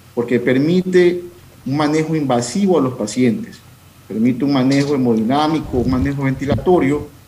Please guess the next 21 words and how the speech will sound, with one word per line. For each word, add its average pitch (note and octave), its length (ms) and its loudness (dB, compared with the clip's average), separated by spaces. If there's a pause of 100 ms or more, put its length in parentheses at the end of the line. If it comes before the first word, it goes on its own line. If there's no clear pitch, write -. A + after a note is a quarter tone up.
(420)
ha C3 140 0
venido D3+ 420 2
en D3+ 100 0
descenso. B2 540 -2 (180)
El A2+ 140 -4
Hospital D#3 320 0
de F#3 60 4
los F3+ 180 0
Ceibos F3 280 2
cuenta D#3 420 -2
con D3 160 -4
dieciséis C3 500 -2
puestos D3+ 400 -6
críticos D#3 540 -4 (180)
en B2 160 0
la A#2+ 80 4
emergencia. A#2 640 -2 (640)
Actualmente D#3 800 0
tenemos B2+ 460 -2
una C3+ 140 -2
ocupación D#3+ 680 -2